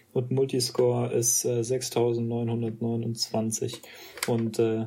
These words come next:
das ist so größenordnungsmäßig irgendwie vergleichbar mit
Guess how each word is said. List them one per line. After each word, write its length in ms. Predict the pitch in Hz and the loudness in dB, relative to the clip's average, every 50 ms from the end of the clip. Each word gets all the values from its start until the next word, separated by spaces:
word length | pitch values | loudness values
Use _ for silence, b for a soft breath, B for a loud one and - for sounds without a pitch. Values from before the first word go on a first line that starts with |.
| 110 - | -6 0
das 180 | - 127 117 123 | 0 0 2 2
ist 140 | 123 120 - | 2 2 4
so 400 | 127 120 117 117 117 117 113 117 - - | 4 4 6 6 4 4 2 -2 -8 0
größenordnungsmäßig 1040 | - 127 120 120 123 120 117 113 113 117 117 113 - 123 120 113 117 117 113 - 120 | 2 2 2 2 0 -2 -2 -2 0 -2 -2 -2 0 0 0 2 2 0 0 0 0
irgendwie 240 | 120 120 113 113 | 0 2 2 0
vergleichbar 760 | 113 - 120 107 - 107 110 113 113 120 - - 113 113 110 | 0 0 -2 0 0 2 2 2 0 -2 -2 -2 -2 0 0
mit 220 | 110 110 107 107 | 0 0 -2 -2